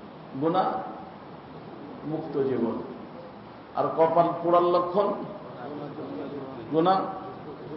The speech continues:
যুক্ত জীবন। যখনই দেখবেন গুনাহ হইতেছে, বুঝবেন যে কপাল তো পুড়ছে, তওবা করবেন। আর যখনই দেখবেন যে গুনাহ ছুটে যাচ্ছে, বাহ্যিকভাবে মাল একটু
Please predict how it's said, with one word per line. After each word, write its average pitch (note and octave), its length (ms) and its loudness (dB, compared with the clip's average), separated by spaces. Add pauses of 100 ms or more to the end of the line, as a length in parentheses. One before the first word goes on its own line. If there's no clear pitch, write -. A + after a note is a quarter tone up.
(600)
যুক্ত C#3 280 -2
জীবন। G#2 300 0 (360)
যখনই G#3 360 8
দেখবেন A3 380 6
গুনাহ F#3+ 340 6
হইতেছে, A3 460 4 (1120)
বুঝবেন F3+ 320 6
যে E3+ 160 2
কপাল E3+ 280 8
তো F#3+ 60 2
পুড়ছে, F3+ 400 4 (1120)
তওবা D#3+ 220 6
করবেন। G2+ 300 0 (1700)
আর E3 140 0
যখনই F#3+ 380 6
দেখবেন G#3 320 4
যে G#3 120 6
গুনাহ F#3+ 260 6
ছুটে A3 280 8
যাচ্ছে, E3+ 400 6 (1600)
বাহ্যিকভাবে G#3+ 680 6
মাল G#3 260 8
একটু G#3+ 220 2